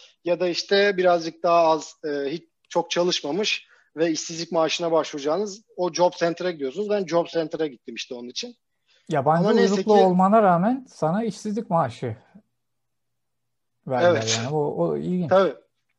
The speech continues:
Speaker 1: Ya burada şöyle bir kafa yapısı var. Ee, burada çalışıp vergisini veren herkese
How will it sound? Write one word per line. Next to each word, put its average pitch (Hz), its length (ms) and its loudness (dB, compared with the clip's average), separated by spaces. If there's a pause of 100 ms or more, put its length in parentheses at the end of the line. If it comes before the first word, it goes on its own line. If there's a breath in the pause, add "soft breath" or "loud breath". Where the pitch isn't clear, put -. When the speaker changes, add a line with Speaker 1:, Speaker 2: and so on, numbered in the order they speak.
(420 soft breath)
Speaker 1:
Ya 135 280 0
burada 180 200 0
şöyle 190 300 2
bir 190 40 0
kafa 185 320 0
yapısı 180 320 -4
var. 202 200 0 (380 soft breath)
Ee, 143 380 -4 (880)
burada 196 340 -2
çalışıp 190 520 -2
vergisini 185 500 0
veren 196 240 2
herkese 202 640 -4